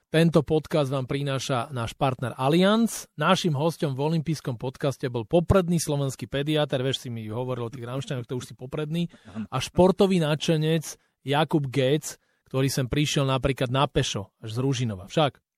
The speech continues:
Speaker 2: Áno, teraz som
Speaker 1: No,
Speaker 2: išiel z
Speaker 1: lebo
Speaker 2: Ružinova.
Speaker 1: spalujeme tuky, to je dôležité, tak počúvajte takéto podcasty, aby ste aj vy vedeli, že aj pri bežnej práci, pri ceste na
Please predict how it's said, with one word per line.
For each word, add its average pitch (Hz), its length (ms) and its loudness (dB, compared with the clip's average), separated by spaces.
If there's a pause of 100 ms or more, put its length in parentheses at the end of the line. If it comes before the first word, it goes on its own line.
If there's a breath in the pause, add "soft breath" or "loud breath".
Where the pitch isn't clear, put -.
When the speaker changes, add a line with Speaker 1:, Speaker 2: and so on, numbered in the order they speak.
Speaker 2:
Áno, 127 240 -4
teraz 95 240 -4
som 110 100 -4
Speaker 1:
No, 139 140 -2
Speaker 2:
išiel - 20 -4
z 123 60 -2
Speaker 1:
lebo 123 240 -4
Speaker 2:
Ružinova. 131 160 2
Speaker 1:
spalujeme 147 560 4
tuky, 160 320 -2
to - 180 -10
je 131 140 4
dôležité, 160 540 4 (420 soft breath)
tak 117 160 -8
počúvajte 170 640 4 (320 loud breath)
takéto 147 400 2
podcasty, 147 560 0
aby 135 160 0
ste 139 160 0
aj 120 80 -4
vy 147 80 0
vedeli, 139 320 2
že 127 320 -2
aj 131 160 -4
pri 135 160 -4
bežnej 143 340 0
práci, 127 680 -2
pri 123 260 -8
ceste 143 460 -2
na 113 320 -2